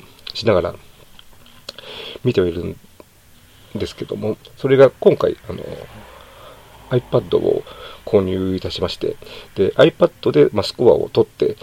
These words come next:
で、それで拡大してみれば、なんとか、えー、スコアも、えー、わかりますので、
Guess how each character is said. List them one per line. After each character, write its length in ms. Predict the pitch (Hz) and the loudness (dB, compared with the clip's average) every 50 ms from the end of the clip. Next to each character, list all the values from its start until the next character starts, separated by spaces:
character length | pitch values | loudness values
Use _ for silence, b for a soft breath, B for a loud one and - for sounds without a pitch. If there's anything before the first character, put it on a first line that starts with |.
| B B B B | B B B B
で、 220 | - 101 98 95 | -2 0 0 0
そ 160 | 90 - 139 139 | 2 4 6 6
れ 120 | 147 143 | 6 6
で 120 | 139 143 | 6 4
拡 180 | - - - - | 2 2 2 2
大 140 | 117 127 123 | 2 2 2
し 20 | |
て 80 | - 147 | 2 0
み 80 | 127 - - | 0 0 0
れ 60 | 120 | -2
ば、 120 | - - - | -4 -6 -8
な 120 | - - | -8 -10
ん 60 | - - | -8 -6
と 100 | - - | -6 -6
か、 160 | - 95 - - B B B B B B B | -6 -6 -8 -10 B B B B B B B
え 120 | 95 92 92 | -4 -4 -4
ー、 40 | |
ス 140 | 87 - - | -4 -8 -6
コ 240 | - 107 95 - - | -2 0 0 0 -2
ア 60 | - - | -4 -10
も、 80 | - - B B B B B B B | -14 -16 B B B B B B B
え 720 | - - - - - - - - - - - - - - - | -8 -8 -6 -6 -8 -8 -10 -12 -12 -14 -14 -14 -16 -16 -18
ー、 680 | - 113 - - - _ _ _ _ _ _ _ - 104 | -20 -20 -20 -20 -20 _ _ _ _ _ _ _ -2 -2
わ 60 | 98 | 0
か 120 | - 107 | 0 0
り 180 | 101 101 101 101 110 | -2 -2 -2 -4 -2
ま 120 | 107 107 | -4 -4
す 140 | - - - | -4 -4 -8
の 80 | 85 | -6
で、 160 | 85 - - | -4 -4 -6